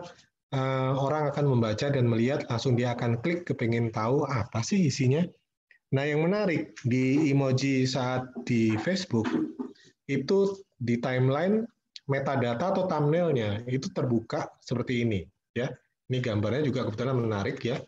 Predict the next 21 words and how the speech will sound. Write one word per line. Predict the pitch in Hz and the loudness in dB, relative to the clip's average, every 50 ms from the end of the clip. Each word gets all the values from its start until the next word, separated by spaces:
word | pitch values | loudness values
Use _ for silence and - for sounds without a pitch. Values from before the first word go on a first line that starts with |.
| _ _ - - _ _ _ _ _ _ | _ _ -20 -20 _ _ _ _ _ _
Jadi | 127 123 143 | -4 -2 0
mereka, | 165 156 135 127 135 147 156 160 160 135 - - - - 131 | 0 0 0 -2 -2 -2 -2 -2 -2 -4 -6 -8 -8 -4 -2
eh, | 117 117 117 117 117 113 117 120 107 104 | -2 0 0 0 0 -2 -2 -4 -4 -4
gambarnya | 98 113 117 113 107 110 107 107 117 117 113 113 | -2 0 0 0 0 0 0 0 0 -2 0 0
itu | 170 151 | -2 -2
akan | 127 131 127 120 120 | -2 -2 -2 -4 -2
catchy | - 127 120 117 - 131 | -2 -2 -4 -2 -2 -4
sekali, | 107 - - - 107 98 101 117 151 180 180 180 143 | -4 -4 -4 -4 -2 -2 0 0 0 0 0 0 -2
orang | 113 110 131 143 139 127 | -2 -2 -2 -2 -2 -2
akan | 131 123 127 123 | 0 -2 -2 -2
tertarik | 120 117 - - 123 123 143 123 120 | -2 -2 -4 -4 -4 -2 -2 0 0
lihat | 120 120 117 - 127 | 0 0 -2 0 0
ini, | 143 156 - - - | 0 0 -2 -4 -6
"Wah, | 107 104 - _ _ _ _ _ _ _ _ _ - | -8 -8 -8 _ _ _ _ _ _ _ _ _ -6
Madam | 117 110 101 113 107 110 | -4 -4 -2 -2 -2 -2
Skutel | 104 - - 131 131 135 143 143 147 156 | -4 -4 -4 -4 -4 -2 -2 -2 0 2
ini | 170 170 160 | 2 2 0
apa | 160 - 110 | -2 -4 -4
ya?" | 104 107 127 147 139 | -4 -2 -2 -2 -2
umpama | 110 98 95 95 92 92 92 - | -2 -2 -2 -4 -4 -6 -6 -4
contoh. | 101 95 95 95 98 87 | -4 -2 -2 -2 -4 -6